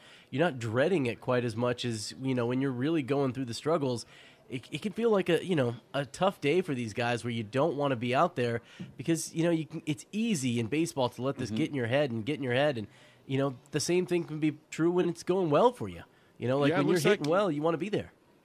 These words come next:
Speaker 2: Yeah, it looks like he's tracking the ball better too, Joe, and he's taking his walks and getting into deeper counts, which is something the A's were concerned about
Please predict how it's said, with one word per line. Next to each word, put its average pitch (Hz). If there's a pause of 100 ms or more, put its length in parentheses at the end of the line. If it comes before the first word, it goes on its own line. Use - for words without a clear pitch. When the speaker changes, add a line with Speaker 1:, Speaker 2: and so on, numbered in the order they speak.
(140)
Speaker 2:
Yeah, 190
it 202
looks 208
like 190
he's 156
tracking 175
the 151
ball 143
better 160
too, 180
Joe, 135
and 127
he's 120
taking 139
his 123
walks 117
and 110
getting 127
into 120
deeper 123
counts, 131
which 110
is 110
something 123
the 110
A's 110
were 107
concerned 135
about 87